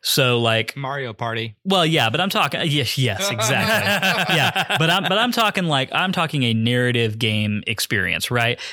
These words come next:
Speaker 1: And I think that for a lot of people, they picked up a Switch, they picked up Breath of the Wild,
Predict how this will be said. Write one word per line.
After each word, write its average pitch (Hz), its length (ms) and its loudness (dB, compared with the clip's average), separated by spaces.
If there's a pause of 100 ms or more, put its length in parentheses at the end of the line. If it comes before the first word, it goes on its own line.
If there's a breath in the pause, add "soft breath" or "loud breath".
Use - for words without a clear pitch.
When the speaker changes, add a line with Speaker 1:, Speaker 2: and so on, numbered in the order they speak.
(140 loud breath)
Speaker 1:
And 160 140 2
I 156 80 2
think 226 260 -2
that 151 340 0 (120)
for 175 160 0
a 139 40 2
lot 170 240 2
of 175 60 0
people, 113 560 2 (640 loud breath)
they 156 180 2
picked 180 240 0
up 208 120 0
a - 20 0
Switch, 127 320 0
they 120 100 2
picked 127 200 -2
up 135 100 2
Breath 127 220 0
of 143 40 -6
the 135 60 0
Wild, 107 400 2